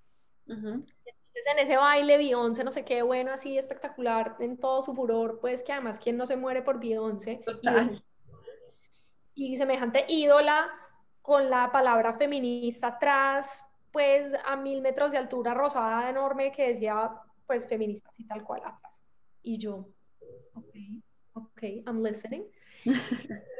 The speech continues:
Speaker 2: Eh, y entonces eso me llevó como a un, o sea, yo dije, bueno, por curiosidad voy a buscar quién es esta tal Chimamanda Adichie.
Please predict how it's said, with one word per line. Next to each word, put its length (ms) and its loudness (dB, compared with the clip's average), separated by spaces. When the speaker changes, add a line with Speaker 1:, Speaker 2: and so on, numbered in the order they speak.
Speaker 2:
Eh, 380 -6
y 160 4
entonces 880 6
eso 680 6
me 440 4
llevó 340 4
como 400 0
a 160 4
un, 720 0
o 80 -6
sea, 200 2
yo 80 4
dije, 180 0
bueno, 240 0
por 140 -2
curiosidad 560 0
voy 160 2
a 60 -2
buscar 320 -4
quién 160 -4
es 120 -4
esta 260 -6
tal 180 -4
Chimamanda 600 -4
Adichie. 480 -4